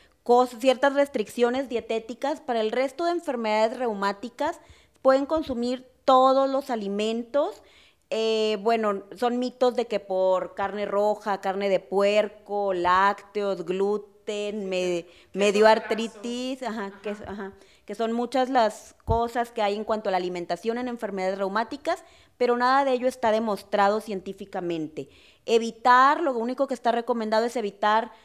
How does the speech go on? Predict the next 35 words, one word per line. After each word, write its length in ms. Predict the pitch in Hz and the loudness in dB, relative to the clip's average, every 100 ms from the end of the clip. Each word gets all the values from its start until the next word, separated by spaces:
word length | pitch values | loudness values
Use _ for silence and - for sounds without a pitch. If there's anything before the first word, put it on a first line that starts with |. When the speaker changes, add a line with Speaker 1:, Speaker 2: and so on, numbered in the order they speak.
| _ | _
Speaker 1:
suplementos 600 | - 247 240 233 233 - | -10 -6 -4 -4 -4 -4
que 100 | 277 | -6
contengan 540 | 254 220 220 220 233 226 | -4 -4 -4 -2 -2 -2
alfalfa 800 | 202 - 247 277 269 320 320 - | -4 0 0 0 -4 -6 -6 -2
o 140 | 214 | -2
equinácea. 760 | 208 - 196 196 190 - 165 160 | -2 -4 -6 -4 -4 -6 -10 -6
¿Por 260 | 202 202 | -4 -2
qué? 120 | 202 285 | 0 0
Porque 360 | 277 233 220 | 0 -4 -8
prenden 680 | - - 233 233 226 220 214 | -4 0 0 -2 -4 -4 -2
la 80 | 196 | -4
inmunidad, 760 | 185 180 175 170 170 165 156 | -4 -6 -6 -6 -4 -4 -4
entonces 420 | 160 180 196 196 _ _ _ _ _ | -10 -10 -10 -14 _ _ _ _ _
aceleran 600 | 196 208 - 196 196 202 | -6 -6 -4 -4 -2 -2
la 60 | 196 | -2
enfermedad. 560 | 180 180 156 143 131 - _ _ _ - | -6 -8 -8 -10 -12 -16 _ _ _ -12
Speaker 2:
¿Esto 280 | 254 254 311 | -12 -8 -6
en 80 | |
cual-, 340 | 285 254 220 - | 2 2 2 -2
en 160 | 214 220 | -2 0
cualquier 360 | 202 190 220 | -2 -2 -2
enfermedad 480 | 247 254 240 208 202 | -4 -4 -4 -2 0
reumática? 480 | 214 220 202 - - - | 0 -2 -6 -10 -20 -8
Speaker 1:
En 160 | 247 | -6
cualquier 380 | 240 233 226 277 | 2 0 2 -4
enfermedad 500 | 359 370 294 240 226 | -2 -4 -2 0 0
reumática, 640 | 240 254 247 247 302 320 330 | -2 -4 -4 -4 -6 -6 -4
pero 160 | 254 220 | -6 -6
mucho 260 | 208 220 | -6 -8
más 200 | 208 202 | -6 -6
frecuente 520 | - 254 - 254 254 285 | -6 -8 -2 -4 -2 -8
en 80 | |
pacientes 420 | 269 240 220 214 - | -6 -8 -8 -10 -8
con 200 | 208 185 | -6 -4
lupus. 500 | 151 - 139 - | -6 -8 -20 -20